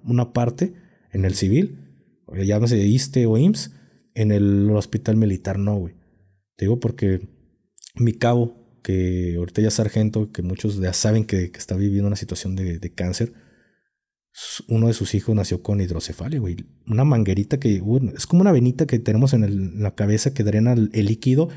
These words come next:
pues nacen sin esa, se puede decir, manguerita y compran unas como tipo, como va-, valvulitas, güey. Y cuando él nació con ese problema, no había aquí en México.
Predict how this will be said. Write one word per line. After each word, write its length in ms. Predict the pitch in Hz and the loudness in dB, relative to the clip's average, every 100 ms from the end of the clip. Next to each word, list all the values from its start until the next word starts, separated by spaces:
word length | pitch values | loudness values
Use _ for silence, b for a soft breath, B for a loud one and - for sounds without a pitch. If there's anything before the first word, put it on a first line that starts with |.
| B B B B | B B B B
pues 160 | - 104 | -2 0
nacen 520 | 101 - 123 127 117 | 2 2 2 4 2
sin 260 | - 110 104 | 2 2 2
esa, 440 | - 127 113 101 - _ | 2 2 0 -2 -10 _
se 100 | - | -6
puede 160 | 107 101 | 0 0
decir, 160 | 123 117 | 2 2
manguerita 560 | 120 113 107 110 127 | 2 2 2 2 0
y 140 | 113 - - _ _ _ - | -2 -4 -16 _ _ _ -2
compran 380 | 110 107 110 | -2 0 2
unas 280 | 110 113 101 104 B B B | 4 2 0 -8 B B B
como 220 | - 110 | 0 0
tipo, 760 | - 120 131 131 120 104 95 - b b b b b b | 0 -2 2 4 4 2 0 -2 b b b b b b
como 260 | 120 104 | 0 0
va-, 180 | 101 - | 0 -2
valvulitas, 640 | 110 107 104 110 110 113 110 | 0 2 4 2 2 0 2
güey. 260 | 107 107 - _ _ _ _ _ _ _ _ _ | 0 -2 -8 _ _ _ _ _ _ _ _ _
Y 180 | - 110 | -6 -4
cuando 500 | - 113 110 107 - | 0 2 2 0 -2
él 160 | 113 123 | 0 2
nació 280 | 131 - 135 - - | 2 0 -4 -6 -4
con 180 | 135 123 | 0 2
ese 180 | 131 | 0
problema, 500 | 139 117 107 113 127 | 0 2 2 4 4
no 240 | 131 123 117 | 4 4 2
había 340 | 110 110 127 | 4 4 2
aquí 180 | - 110 | 0 -2
en 100 | 104 | 0
México. 480 | 117 127 104 - | -2 -4 -10 -12